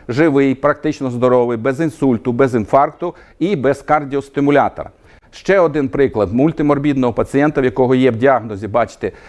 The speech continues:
цукровий діабет другого типу, вперше виявлений, стадія декомпенсації, і…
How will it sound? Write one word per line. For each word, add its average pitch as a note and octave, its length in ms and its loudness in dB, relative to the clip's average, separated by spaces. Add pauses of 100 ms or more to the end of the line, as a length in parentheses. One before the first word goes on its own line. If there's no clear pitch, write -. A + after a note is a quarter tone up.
(160)
цукровий C3+ 380 2
діабет B2+ 440 0
другого C#3+ 240 2
типу, C#3+ 220 -4
вперше C#3+ 340 -2
виявлений, C#3 340 2
стадія B2+ 300 0
декомпенсації, B2+ 840 0 (360)
і… F3 340 0